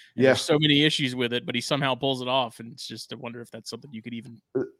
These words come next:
Speaker 2: do
Speaker 1: the
Speaker 2: with
Speaker 1: big thing with coffee is that, um, it, is that it needs that stable but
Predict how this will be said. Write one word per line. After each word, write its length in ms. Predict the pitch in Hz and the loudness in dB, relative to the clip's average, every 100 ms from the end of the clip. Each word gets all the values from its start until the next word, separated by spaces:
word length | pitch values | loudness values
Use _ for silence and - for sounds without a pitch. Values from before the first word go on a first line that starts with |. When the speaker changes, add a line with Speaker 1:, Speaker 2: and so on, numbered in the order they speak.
| - | -2
Speaker 2:
do 120 | 139 | 6
Speaker 1:
the 80 | 151 | 8
Speaker 2:
with 60 | 151 | 12
Speaker 1:
big 220 | 202 202 | 10 12
thing 220 | 202 160 | 10 10
with 180 | 143 - | 8 6
coffee 480 | 143 139 139 123 110 | 6 6 6 2 2
is 200 | 127 117 | 0 2
that, 220 | 131 117 - _ - - _ _ _ _ _ _ _ _ _ - | 2 2 -2 _ -18 -18 _ _ _ _ _ _ _ _ _ 0
um, 400 | 123 123 117 104 82 78 - | 4 6 6 0 -12 -14 2
it, 220 | 135 127 - 117 | 4 4 2 -4
is 240 | 127 113 | -2 2
that 200 | 131 120 120 | 6 6 6
it 220 | 127 107 _ - | 0 0 _ -6
needs 640 | 131 151 180 160 127 - - _ _ 104 | 2 6 8 6 0 -4 -8 _ _ -2
that 380 | 131 131 110 - _ _ _ _ _ _ _ _ | 4 6 4 -2 _ _ _ _ _ _ _ _
stable 720 | - - 151 156 147 160 147 139 | -12 2 8 8 8 6 6 2
but 240 | 117 117 | 0 -2